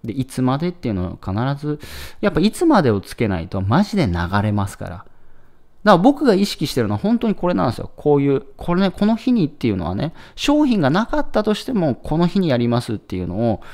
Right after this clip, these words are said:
あの、言うんですよ。だから意識してない、意識はここですね。デッドラインを本当に決めるっていう、この日って、しかもまあ公言するっていう。これでずっとやってきましたね、五年ね。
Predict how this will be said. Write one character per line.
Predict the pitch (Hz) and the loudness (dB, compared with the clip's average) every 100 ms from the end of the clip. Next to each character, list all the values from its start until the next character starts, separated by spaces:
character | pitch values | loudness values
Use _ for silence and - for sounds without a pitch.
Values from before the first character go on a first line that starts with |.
| - - - | -18 -14 -4
あ | 107 101 | -2 0
の、 | 98 98 | 0 0
言 | 113 | 2
う | 120 | 2
ん | 90 | 0
で | 85 | -6
す | |
よ。 | 104 | -6
だ | 135 | -4
か | 135 | -2
ら | |
意 | 190 | -2
識 | 208 - | -2 -6
し | - | -8
て | 135 | -6
な | |
い、 | 104 | -4
意 | 214 | -4
識 | - - 117 | -4 -4 -2
は | - | -2
こ | - - | -4 -10
こ | - 139 | -4 -2
で | 147 | -2
す | |
ね。 | - - - | -4 -10 -6
デ | 113 127 | -2 -2
ッ | - | -2
ド | 190 | -2
ラ | 185 | 0
イ | 175 | 0
ン | 120 107 | 0 0
を | |
本 | 120 151 | 0 -2
当 | 156 | -2
に | 156 156 - - - | -2 -4 -10 -16 -8
決 | 139 | 0
め | 123 117 | 2 2
る | 113 | 0
っ | |
て | - 95 | -4 -10
い | |
う、 | - - | -12 -8
こ | 131 | -2
の | 131 | -2
日 | 131 120 | -2 -6
っ | |
て、 | - 92 | -6 -8
し | - | -4
か | 180 | -4
も | 107 82 | -2 -4
ま | 92 | -4
あ | 76 | -4
公 | - 123 | 0 0
言 | 110 92 | 0 -4
す | - | -8
る | 104 | -14
っ | |
て | - - | -16 -16
い | - | -18
う。 | - - - - - - - - - - | -16 -16 -14 -16 -18 -20 -20 -20 -20 -14
こ | - 190 | -6 -2
れ | 220 | 2
で | 208 | 2
ず | 170 170 190 | 0 -2 -6
っ | |
と | - 180 | -2 -4
や | |
っ | 170 | -2
て | 156 | -2
き | 156 | -2
ま | |
し | - | -2
た | 90 | -4
ね、 | |
五 | 104 98 | -6 -6
年 | 90 95 | -8 -8
ね。 | 127 | -8